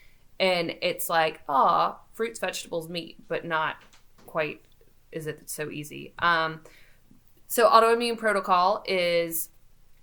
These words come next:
no dairy, no glu-, gluten, no grains, no legumes, no soy, no, um, nuts, no nightshades, no seeds, um,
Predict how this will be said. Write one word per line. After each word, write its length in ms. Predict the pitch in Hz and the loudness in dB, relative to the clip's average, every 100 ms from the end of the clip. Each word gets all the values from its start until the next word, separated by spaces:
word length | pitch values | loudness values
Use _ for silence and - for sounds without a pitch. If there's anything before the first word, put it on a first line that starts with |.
| - - - - - | -20 -20 -14 -12 -2
no 160 | 196 | 0
dairy, 520 | 190 180 170 175 175 - | 2 2 0 -2 -8 -6
no 200 | 185 190 | 0 0
glu-, 280 | 185 120 - - | -2 -10 -12 -6
gluten, 560 | 185 170 180 175 180 - - _ - | -4 -4 -6 -10 -14 -20 -20 _ -8
no 220 | 180 175 | -2 -2
grains, 520 | 165 160 160 160 - - | -2 -4 -6 -12 -14 -10
no 120 | 156 | -8
legumes, 800 | 156 156 170 170 175 175 175 - - - - | -8 -10 -10 -10 -10 -10 -14 -18 -20 -20 -8
no 160 | 160 | -6
soy, 600 | 156 - 156 151 156 156 156 - - - - | -6 -2 0 0 -2 -4 -10 -20 -20 -20 -12
no, 1080 | 160 165 165 160 156 156 156 156 156 156 - | -4 0 4 4 4 2 0 0 0 -2 -4
um, 540 | 156 156 156 156 151 151 - _ | -4 -2 -2 -4 -8 -14 -20 _
nuts, 460 | 170 202 - - | -2 -2 -2 -12
no 160 | 165 160 | -8 -8
nightshades, 920 | 160 165 160 170 160 160 156 - - - | -6 -8 -6 -6 -6 -8 -12 -12 -14 -14
no 200 | 160 156 | -10 -8
seeds, 800 | 156 - 156 156 151 - - - - - - - - | -8 -10 -10 -12 -14 -16 -14 -16 -20 -20 -20 -20 -14
um, 540 | 151 151 156 165 165 | -10 -10 -12 -14 -18